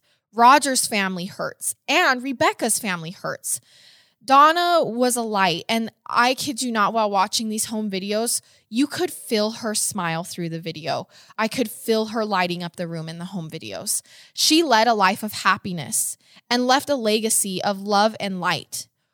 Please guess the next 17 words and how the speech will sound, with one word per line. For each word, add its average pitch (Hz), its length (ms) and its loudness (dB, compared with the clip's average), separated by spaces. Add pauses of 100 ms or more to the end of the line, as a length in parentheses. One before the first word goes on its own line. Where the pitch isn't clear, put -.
(120)
Roger 262 420 6
was 311 180 2
accused 247 420 -2
of 220 80 0
something 220 340 -2
he 214 200 -2
did 220 300 0
not 226 300 0
do, 196 300 -2 (320)
and 247 140 0
he 294 180 2
lost 247 480 6
his 285 220 -6
life 208 440 -2
in 220 160 -2
the 214 60 -2
process. 196 720 -2